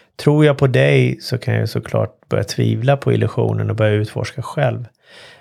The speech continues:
Men för att få den riktiga effekten så behöver jag själv se igenom illusionen. Om vi inte gör det, och vi gör det absolut inte alla gånger, men om vi inte gör det så är det lite som att säga så här, "Ja, jag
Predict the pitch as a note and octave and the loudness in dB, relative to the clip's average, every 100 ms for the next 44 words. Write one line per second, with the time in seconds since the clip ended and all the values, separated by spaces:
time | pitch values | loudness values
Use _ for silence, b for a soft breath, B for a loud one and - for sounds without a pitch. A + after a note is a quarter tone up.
0 | B - A#2 A2+ - B2 A2+ - _ _ | B 0 0 0 0 0 0 -4 _ _
1 | _ _ - - A#2 A#2 C3 - C#3+ B2 | _ _ -6 0 2 2 2 2 2 2
2 | - - - G#2+ G#2+ G#2+ D2 G#2 C#3 - | 0 -4 -2 -4 -2 -2 -2 -6 -10 -18
3 | _ - G#2+ G#2 G2+ G#2 A2+ - - B2 | _ -4 -2 0 0 -2 -6 -6 0 0
4 | G#2+ A2 - - G#2 G2 F#2+ G2 A2+ A2 | -2 -8 -8 -4 -4 -2 -2 -4 -6 -8
5 | - G#2+ G#2+ A2+ _ _ _ _ _ _ | -6 -10 -10 -16 _ _ _ _ _ _
6 | _ _ _ _ _ _ _ _ _ _ | _ _ _ _ _ _ _ _ _ _
7 | _ _ _ B2+ A#2 C3 C3 C3 D#3+ C3+ | _ _ _ -2 2 2 0 0 0 2
8 | D#3+ F3 A#2 F#2+ F2 G2+ A2+ _ _ _ | 2 2 2 2 0 -2 -6 _ _ _
9 | _ _ _ A#2 A2+ A#2 B2+ B2 A#2+ - | _ _ _ -4 -2 0 2 2 0 0
10 | C3+ B2+ B2 A2+ G#2 A2+ G#2 A#2 _ _ | -2 0 0 -4 -2 -4 -4 -6 _ _
11 | - A#2+ F#3+ D2+ C2 F2 - _ A2+ A2+ | -2 2 2 -2 -8 -12 -14 _ -4 0
12 | C#3 F3+ C3+ E3 F#3 A#2 F#2 G2 G#2+ - | 0 2 0 0 0 0 0 -4 -6 -6
13 | A#2 - A2+ - C#3 A2+ A2 A2 - A#2 | -2 0 -2 -4 -8 -4 -2 -4 -4 -4
14 | G#2 - - C#3 E3+ G3+ G3+ G#3+ | -4 -4 -4 -4 -4 -6 -4 -6